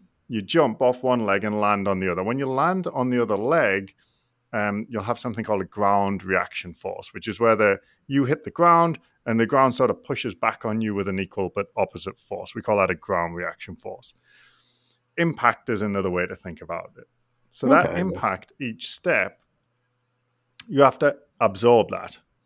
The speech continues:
Speaker 1: And you can either absorb that with your bones and your joints, or you can absorb it with your muscles and your tendons. And there's nothing that else there to absorb it with. So if you have really weak, pathetic,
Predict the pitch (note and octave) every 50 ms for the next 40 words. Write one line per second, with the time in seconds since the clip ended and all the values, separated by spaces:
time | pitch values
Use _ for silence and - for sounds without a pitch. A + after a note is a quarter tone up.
0 | _ _ - B2 B2 C#3 D#3 E3 F3+ F3+ F3 E3+ E3 D#3+ D#3 D3 A#2+ A2 B2 C3
1 | C#3+ D#3 C#3+ C#3+ C3 B2+ - A#2 A2 G2+ - A2+ F#2+ - - A2 G#2 A2 A#2+ B2+
2 | B2 C#3+ D3 D3 C3 - - F2+ E2 E2+ - - - - _ _ _ _ _ _
3 | _ _ - A#2 A#2 A#2+ B2 C3+ C3 B2+ A2+ G#2+ A#2 A2+ A2+ A2 A#2 G2 A2 -
4 | - A#2 G#2 A2 A2 - - G2 F#2 E2+ F2 G2 G2 G#2 G2+ - C#3 C#3 B2+ G#2
5 | - - - - - _ _ _ _ _ _ _ _ _ _ D#3 C3 C#3+ C#3 B2+
6 | E3 F#3 D#3+ - E3+ D#3 C#3 C#3 C#3 C#3+ - - C3 B2 B2 A#2+ - - A#2+ G#2
7 | F2+ - - - _ _ _ _ _ - A#2+ G#2+ G2+ G2 F#2 E2 E2 - _ _
8 | _ - A2+ F#2+ E2 G2 G2 F2 E2 F2 - - G2 G2+ - - - _ _ _
9 | _ - - C#3 B2+ A#2+ - - - - - - - - - _ _ _ _ _
10 | B2 A2+ - F3 F#3+ F#3 E3+ F3+ D#3+ C3+ B2+ C3 D3 D3+ E3 F3 D#3 B2 A2+ A#2
11 | A2+ C3 D3 - - - - _ _ _ _ _ _ - A#2+ - - B2+ A#2 A2+
12 | A#2 B2+ B2 -